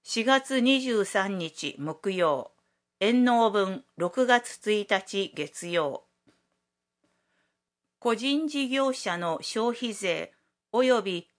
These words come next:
地方消費税。三月三十一日火曜。口座振替日、四月三十日木曜。贈与税、三月十六日月曜。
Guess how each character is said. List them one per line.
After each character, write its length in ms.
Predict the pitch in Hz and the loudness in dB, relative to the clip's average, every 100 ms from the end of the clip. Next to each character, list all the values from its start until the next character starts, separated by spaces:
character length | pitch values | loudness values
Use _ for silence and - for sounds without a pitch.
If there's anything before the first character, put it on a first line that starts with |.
| _ | _
地 180 | - 226 | -6 -4
方 340 | 285 277 277 | -2 0 0
消 340 | 262 262 247 | -2 0 2
費 200 | 247 240 | 2 0
税。 460 | 196 180 147 117 - _ _ _ _ _ _ _ | -4 -4 -4 -6 -12 _ _ _ _ _ _ _
三 300 | - 262 247 | 2 2 4
月 220 | 202 202 | 0 -2
三 320 | - 220 226 | -2 0 0
十 280 | 202 180 165 | -2 -2 -2
一 320 | 139 135 208 | -4 -6 -4
日 420 | 202 190 - 175 - | -4 -4 -8 -10 -10
火 180 | - 147 | -6 -2
曜。 380 | 165 165 131 - _ _ _ _ _ _ _ | 2 2 0 -2 _ _ _ _ _ _ _
口 220 | 247 254 | 6 6
座 180 | 240 233 | 6 4
振 280 | 233 220 | 4 0
替 280 | 208 208 190 | 2 2 2
日、 280 | 165 143 - _ _ _ | 0 -6 -8 _ _ _
四 180 | - 226 | -8 -2
月 380 | 226 254 254 247 | 0 0 0 -4
三 340 | 240 220 214 | 2 2 2
十 240 | 208 220 202 | 0 0 0
日 480 | 175 143 - 127 - | -2 -8 -8 -8 -6
木 320 | 147 156 - | -8 -6 -4
曜。 400 | 185 170 135 - - _ _ _ _ _ _ _ _ _ _ _ _ _ _ _ _ | -2 0 0 -2 -10 _ _ _ _ _ _ _ _ _ _ _ _ _ _ _ _
贈 280 | 196 254 285 | 4 6 6
与 220 | 262 247 | 4 2
税、 420 | 190 165 156 - _ _ _ | 2 0 0 -4 _ _ _
三 320 | - 285 285 | 0 2 4
月 260 | 220 196 170 | 2 -2 -4
十 280 | 156 208 220 | -2 2 4
六 280 | 202 196 185 | 4 2 -4
日 540 | 180 170 - 160 - - | -6 -8 -6 -6 -6 -8
月 320 | 160 160 185 | -8 -6 -6
曜。 420 | 180 156 123 - | -2 0 -2 -6